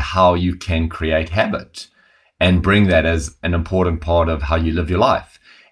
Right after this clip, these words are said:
And that's what we at Les Mills are looking to try and do, is give more people more reasons to motivate and inspire people to work out and to move.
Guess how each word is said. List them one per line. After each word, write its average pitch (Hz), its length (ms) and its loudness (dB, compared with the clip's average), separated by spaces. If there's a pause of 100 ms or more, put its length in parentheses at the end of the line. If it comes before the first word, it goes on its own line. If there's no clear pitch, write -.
And 98 160 6
that's 117 180 2
what 98 120 -2
we 101 120 2
at 90 80 -2
Les 90 160 -2
Mills 95 220 0
are 92 80 2
looking 92 240 0
to 85 100 -6
try 95 240 0
and 82 120 0
do, 113 120 4
is 71 160 -2
give 101 240 2
more 104 220 2
people 80 400 -2
more 90 260 2
reasons 80 500 -2
to - 140 -4
motivate 87 560 2
and 78 160 -4
inspire 82 680 0
people 76 500 -6
to 85 260 -4
work 92 260 -2
out - 340 -2
and 78 160 -4
to 92 80 -2
move. 101 520 -2